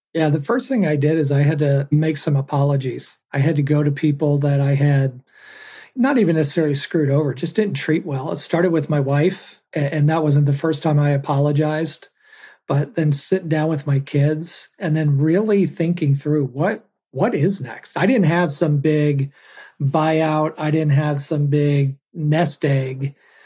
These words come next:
to lean back on. I literally was like, in February seventeen, that was it. I was done. And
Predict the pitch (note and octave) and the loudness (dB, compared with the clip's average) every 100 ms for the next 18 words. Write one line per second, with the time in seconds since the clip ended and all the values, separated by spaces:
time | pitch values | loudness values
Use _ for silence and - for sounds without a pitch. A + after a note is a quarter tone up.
0 | - _ E3 D3 D3+ D3 C#3 C#3+ E3+ D#3 | -20 _ -2 0 2 2 2 0 -2 -2
1 | C3+ B2+ C3+ C#3 D#3 E3 C#3+ D3 F#3+ F#3 | -4 -4 -8 -4 -2 0 2 2 2 2
2 | D3+ D3 C#3 C3+ C3 C#3 C#3 C3+ C#3 C3 | 2 2 2 0 -2 -2 -2 -2 -4 -8
3 | - D#3+ E3+ D#3+ D3 D#3+ D3 C#3 D3+ D#3 | -2 0 2 2 0 0 0 0 0 -2
4 | C3+ D3 E3+ C3+ D#3+ - _ D#3 D3+ C#3+ | -4 -4 -2 -2 -4 -6 _ -4 -2 -2
5 | C#3 D3 C3+ _ - E3+ D3+ D3 D3 C#3+ | -2 -4 -4 _ -2 0 2 2 4 2